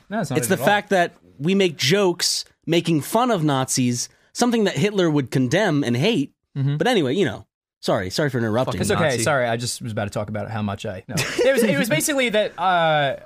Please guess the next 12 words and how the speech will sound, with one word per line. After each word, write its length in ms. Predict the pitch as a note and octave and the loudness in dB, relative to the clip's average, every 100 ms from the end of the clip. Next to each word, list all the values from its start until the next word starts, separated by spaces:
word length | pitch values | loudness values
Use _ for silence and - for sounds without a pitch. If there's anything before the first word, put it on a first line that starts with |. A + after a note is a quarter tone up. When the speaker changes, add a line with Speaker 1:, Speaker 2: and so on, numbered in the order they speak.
| _ - | _ -4
Speaker 1:
I 160 | D3+ | -2
had, 300 | C#3+ C3 A#2+ | 0 -2 -6
uh, 180 | G#2 B2 - | -8 -8 -8
Felix 380 | - G3+ G3 - | -2 0 0 -2
had 80 | |
made 160 | E3 D#3+ | -2 -2
that 100 | D#3+ | -2
video, 460 | C3 B2 A#2+ A#2 A#2 _ _ | -2 -2 -2 -2 -4 _ _
which, 160 | G#3+ C4 | -8 -2
you 80 | |
know, 220 | C4 A#3+ - _ _ _ _ | -2 -2 -6 _ _ _ _
I, 40 | _ | _